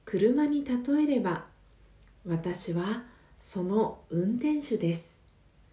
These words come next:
長い間、自分が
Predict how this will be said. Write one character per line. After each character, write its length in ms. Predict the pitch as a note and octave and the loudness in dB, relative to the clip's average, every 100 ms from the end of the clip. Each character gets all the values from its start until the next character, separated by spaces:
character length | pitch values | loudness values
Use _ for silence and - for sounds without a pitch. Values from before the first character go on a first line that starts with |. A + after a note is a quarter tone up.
| - - - - - | -20 -20 -20 -20 -8
長 400 | F3 F3+ F3 G3 | 0 2 2 2
い 160 | F#3 E3+ | 2 2
間、 460 | E3 E3 F3 G#3+ B3 - - - - - - | 4 2 2 2 0 -6 -20 -20 -20 -12 -2
自 180 | E3+ | 0
分 200 | F#3+ G3 | 2 2
が 260 | F#3+ F#3+ | 2 0